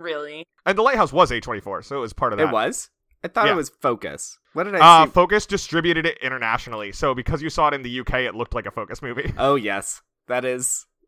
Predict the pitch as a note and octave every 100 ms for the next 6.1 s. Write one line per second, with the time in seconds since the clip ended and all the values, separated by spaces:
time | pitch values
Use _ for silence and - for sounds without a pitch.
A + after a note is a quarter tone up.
0 | _ _ _ C#3+ C#3 A#2+ G#2+ A#2+ G#2+ A2+
1 | F#2 F2+ G2 B2 F#3+ A3 G#3+ F4 A#4+ B4
2 | - A#4+ A#4 A4 A#4+ A4 A#4 A4 - A4+
3 | F#4 - - G#3+ G4+ G4+ - A4 A4 F4+
4 | A2 G#3 - - _ F#2+ G2+ - C#3 D3+
5 | D#3+ D3 D3+ D3 D3 C3+ C3 C3+ B2+ A#2